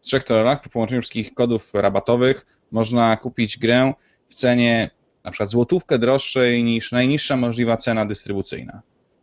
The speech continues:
Jak to jest możliwe? Jak to możliwe, że taki sklep z kolei utrzymuje się na rynku? Trzy Trolle są sklepem z tradycją, już długo działającym, z szerokim asortymentem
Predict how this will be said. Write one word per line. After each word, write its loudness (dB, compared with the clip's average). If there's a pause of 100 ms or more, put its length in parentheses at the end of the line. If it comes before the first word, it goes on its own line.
Jak 0
to -10
jest -6
możliwe? 0
Jak 2
to -2
możliwe, 2
że 0
taki 0
sklep 0
z -14
kolei 2
utrzymuje 2
się -6
na 4
rynku? -2
Trzy -8
Trolle 4
są 0
sklepem 0 (100)
z -16
tradycją, 0 (300)
już 2
długo 2
działającym, 2 (400)
z -8
szerokim 2
asortymentem 0